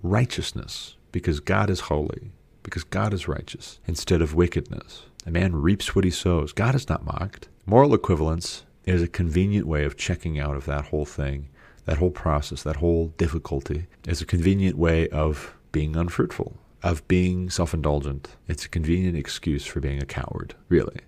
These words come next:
If we say, uh, "Truth, what is truth?" then before we know it, we're condemning innocent men. Now, Jesus is the only perfectly innocent man, and yet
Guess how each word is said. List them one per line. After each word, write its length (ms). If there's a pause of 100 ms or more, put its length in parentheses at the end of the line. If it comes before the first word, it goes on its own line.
(140)
If 60
we 60
say, 340 (140)
uh, 240
"Truth, 420
what 160
is 140
truth?" 400 (280)
then 220 (160)
before 280
we 100
know 160
it, 80
we're 120
condemning 480
innocent 340
men. 240 (360)
Now, 120
Jesus 300
is 160
the 100
only 240
perfectly 600
innocent 320
man, 300 (140)
and 160
yet 260